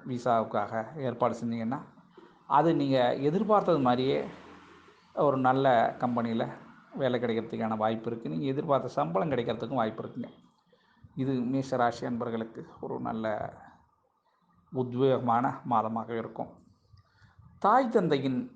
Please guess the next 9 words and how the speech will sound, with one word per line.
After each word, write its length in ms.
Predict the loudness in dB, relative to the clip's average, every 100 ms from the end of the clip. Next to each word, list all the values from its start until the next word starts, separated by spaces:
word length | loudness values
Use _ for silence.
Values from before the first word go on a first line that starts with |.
| -6
உதவியும் 480 | 0 0 0 0 0
உங்களுக்கு 320 | 0 -2 -6 -8
உண்டுங்க. 340 | -4 -4 -4 -8 -14 _ _ _ _ _ _ _ _ _ -2
அது 160 | 0
மாதிரி 260 | 2 2 0 -4 -10 -20 _ -10 -6 0
மாமன் 480 | 4 4 4 2 0 -8 0
மைத்துனர் 600 | 2 2 -2 -2 -2 -4 -10 _ _ -20 _ _ _ _ _ _ _ -4
அந்த 220 | 0 2
வழியில 320 | 2 2 2